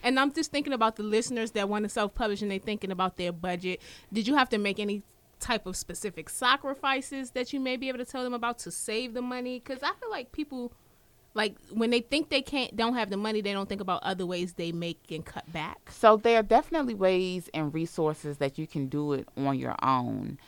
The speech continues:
Speaker 2: Um, and you just have to look into different ways, like, even as far as the book cover, like, I decided to do photos and I had someone package it for me, but you could definitely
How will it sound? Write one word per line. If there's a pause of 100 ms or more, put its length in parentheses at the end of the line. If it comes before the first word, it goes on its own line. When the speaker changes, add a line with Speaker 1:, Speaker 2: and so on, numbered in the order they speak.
(220)
Speaker 2:
Um,
and
you
just
have
to
look
into (420)
different
ways,
like,
even
as
far
as (320)
the
book
cover,
like,
I
decided
to
do
photos
and
I
had
someone
package
it
for
me, (280)
but
you
could
definitely